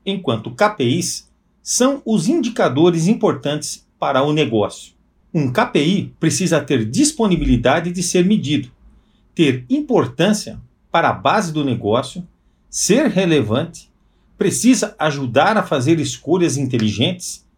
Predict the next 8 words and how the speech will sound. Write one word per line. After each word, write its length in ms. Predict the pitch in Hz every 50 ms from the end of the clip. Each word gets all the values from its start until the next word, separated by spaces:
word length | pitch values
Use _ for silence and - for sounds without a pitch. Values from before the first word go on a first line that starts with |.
| _ _
e 140 | - 254 190
ter 400 | 175 - 175 151 151 147 - - _ _ _ _ _
periodicidade. 1120 | 233 247 254 226 214 214 208 180 175 - - 208 147 120 113 101 95 92 - - - - _ _ _ _ _ _ _ _
O 100 | 262 226
blog 640 | 165 123 151 180 202 202 147 - 117 107 107 - _ _ _ _ _ _ _
Rock 240 | - 214 226 -
Content 580 | - 165 131 120 151 165 165 160 - - - - _ _ _ _ _ _ _ _ _ -
dividiu 680 | 170 240 247 240 180 - 123 156 214 214 165 -